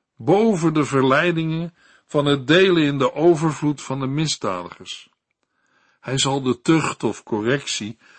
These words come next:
ook dankbaar aanvaarden als een blijk van liefde.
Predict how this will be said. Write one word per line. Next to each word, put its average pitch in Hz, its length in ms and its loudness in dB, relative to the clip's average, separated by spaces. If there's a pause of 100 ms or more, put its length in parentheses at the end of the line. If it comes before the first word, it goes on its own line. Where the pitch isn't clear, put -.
(120)
ook 135 280 -2
dankbaar 151 580 2
aanvaarden 127 600 0
als 110 180 -6
een 117 140 -4
blijk 107 320 0
van 147 200 -6
liefde. 170 440 -8